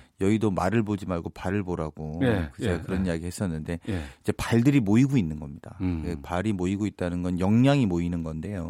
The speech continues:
Speaker 2: 네.
Speaker 1: 청와대 출신 인사들 그리고 장관했던 청문회가 끝나면 이제 장관들도 돌아오게 되면
Speaker 2: 음.
Speaker 1: 소위 여기 역량이 굉장히 강화되고 그리고 능력이 강화되는 지점들이거든요.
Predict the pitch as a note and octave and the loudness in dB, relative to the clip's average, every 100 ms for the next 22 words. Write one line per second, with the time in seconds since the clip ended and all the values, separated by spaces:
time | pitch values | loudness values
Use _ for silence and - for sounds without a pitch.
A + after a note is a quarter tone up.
0 | F#2 F2 D2 C2 - - - - C#3 B2+ | -4 -4 -8 -12 -20 -20 -10 0 2 2
1 | - A2 - G2+ F#2 F2 F#2 E2 F2+ B2 | 0 -4 0 0 0 0 -2 -2 -4 -6
2 | C#3 - F2+ - F2 F2 F2 G2 G2 A2+ | -8 -6 -6 -4 -6 -4 -8 -2 0 2
3 | G#2+ G2 - F2+ F2 C#3 D#3 C#3 G#2+ B2 | 0 -2 -4 -4 -4 -2 0 2 2 2
4 | C3 B2+ G#2+ F2+ E2 F2+ F#2+ A2 G2 F2+ | 2 2 2 0 -2 -2 0 2 0 -2
5 | E2 F#2 G2+ F#2 E2+ D#2+ F2 A2 - - | -2 -2 0 -2 -4 -6 -4 -4 -4 -10
6 | - - - - - D3 C3+ A#2+ G#2 F2 | -14 -14 -20 -8 -2 0 0 0 0 0
7 | G2 A2 F#2 A#2 D3 C#3+ G2 G2 G2 F#2 | 2 2 4 6 6 4 0 -2 -2 -4
8 | - F#2+ A2 F2+ D#2 A2+ C3+ F#3+ - - | -2 0 0 -2 -6 -6 -8 -10 -20 -20
9 | _ _ - G2+ F#2+ G2+ G2 F#2+ A#2+ C#3 | _ _ -10 -8 -2 -2 0 2 4 4
10 | D3+ A2+ - G2 F2 D#2+ D#2+ D#2 D2+ - | 2 0 -8 -6 -6 -6 -6 -8 -12 -14
11 | E2+ F#2 F2 D#2 D#2 D#2+ F#2+ | -10 -8 -8 -10 -10 -10 -10